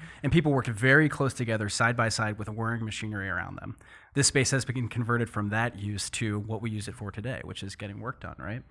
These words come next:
That's true of spaces all across, all across the country. When we work with our clients, sometimes that's in a, in a high rent district like New York or Chicago or L A,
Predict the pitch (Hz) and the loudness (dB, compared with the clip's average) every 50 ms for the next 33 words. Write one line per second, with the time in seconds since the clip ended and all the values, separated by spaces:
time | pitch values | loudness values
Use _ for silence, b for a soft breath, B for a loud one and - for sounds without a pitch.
0 | - - - 147 160 - - - - 165 147 117 - - - 127 110 - 113 107 | -14 -4 4 4 4 4 4 6 8 8 8 6 4 0 0 0 0 0 -2 -2
1 | 104 107 107 104 - - 107 101 95 - - - - - - 107 107 110 110 98 | -2 -2 -2 -4 -4 -2 -2 -2 -2 -2 -4 -4 -6 -8 -10 -8 -6 -6 -6 -4
2 | - 95 92 - - - - 107 101 - - 71 78 - b b b b b b | -6 -6 -6 -6 -8 -8 -6 -6 -6 -6 -8 -8 -8 -10 b b b b b b
3 | b - _ - - 131 143 147 156 156 135 127 135 143 - 147 123 120 104 101 | b -20 _ -4 4 6 8 10 10 10 10 10 6 6 6 6 4 4 2 0
4 | - 113 107 104 107 110 - - - - 120 107 - - 143 131 - 135 123 120 | 0 0 0 0 0 0 -2 -4 -4 -4 -6 -4 2 4 4 6 6 6 4 4
5 | 110 117 113 - - 113 110 104 98 85 110 107 101 90 - 113 113 107 104 104 | 4 2 0 0 0 2 2 2 0 0 -2 -2 -2 0 0 2 2 2 0 -2
6 | - - 107 107 - 110 104 - 104 98 - - 104 104 101 110 110 110 110 107 | -2 -4 -6 -4 -4 -6 -4 -4 -4 -6 -4 -4 -6 -4 -2 -2 -2 -2 -4 -4
7 | - 90 - - 104 - - 110 110 110 107 110 107 104 104 98 95 95 98 104 | -6 -6 -6 -6 -6 -4 -4 -2 -2 -2 -2 -2 -2 -2 -2 -2 -2 -2 -2 0
8 | 113 117 117 110 110 110 101 | 0 0 2 2 0 0 -2